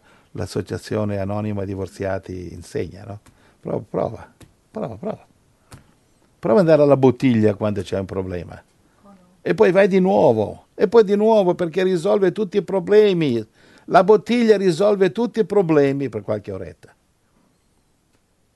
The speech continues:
E dopo, quando sei imbottigliato permanente, cosa fai? Sei diventato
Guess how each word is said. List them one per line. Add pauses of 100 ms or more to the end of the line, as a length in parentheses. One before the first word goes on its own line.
(380)
E
dopo,
quando
sei (480)
imbottigliato
permanente,
cosa
fai? (580)
Sei
diventato